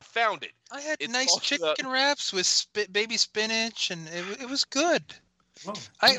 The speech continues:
Speaker 3: okay.
Speaker 2: made it, like, healthy. I got this shit from Whole Foods. A
Speaker 3: Nice.
Speaker 2: ni-, nice healthy tortilla, nice, nice chicken breast, and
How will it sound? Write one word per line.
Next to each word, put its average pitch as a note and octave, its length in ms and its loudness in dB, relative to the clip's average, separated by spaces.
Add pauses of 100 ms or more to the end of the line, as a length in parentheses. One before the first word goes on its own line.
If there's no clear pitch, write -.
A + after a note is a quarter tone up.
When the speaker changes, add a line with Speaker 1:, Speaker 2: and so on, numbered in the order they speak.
Speaker 3:
okay. - 80 6
Speaker 2:
made C#4 140 2
it, E3 240 -2
like, E3+ 120 0
healthy. A3 260 4
I A3 60 4
got B3 120 2
this G#3 120 -2
shit - 160 -2
from D#3 120 -12
Whole A#3 220 -4
Foods. C#3+ 580 -6 (400)
A E3 80 -4
Speaker 3:
Nice. - 20 -8 (220)
Speaker 2:
ni-, F3+ 80 2
nice F3+ 140 2
healthy G3+ 260 0
tortilla, A3 600 2
nice, F3 260 2
nice E3+ 220 0
chicken G#3+ 520 2
breast, G3+ 460 6
and E3+ 140 0